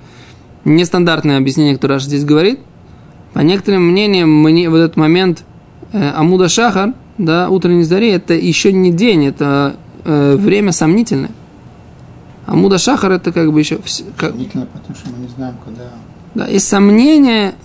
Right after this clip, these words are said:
Speaker 1: э, не то, что мы н-, не знаем, а есть, беспредметно, реальное сомнение. Есть какой-то период времени, вот бен ашмашот, да,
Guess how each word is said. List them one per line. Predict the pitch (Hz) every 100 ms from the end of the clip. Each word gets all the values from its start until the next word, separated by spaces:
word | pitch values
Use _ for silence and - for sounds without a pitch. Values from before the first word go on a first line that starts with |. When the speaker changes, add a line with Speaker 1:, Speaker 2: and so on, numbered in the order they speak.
| -
Speaker 1:
э, | 180 147
не | 156 254
то, |
что | 269 220
мы | 190
н-, | 160 151 - 156 151 147 156
не | 170 147
знаем, | 147 147 165 131 123 - - -
а | -
есть, | 147
беспредметно, | 143 185 214
реальное | 156 160 202 214 190
сомнение. | 190 214 202
Есть | 160 208
какой-то | - 185 170
период | 156 180 190
времени, | 180 247 339 170
вот |
бен | 151 160
ашмашот, | 165 - 175 277 370 254
да, | 220 208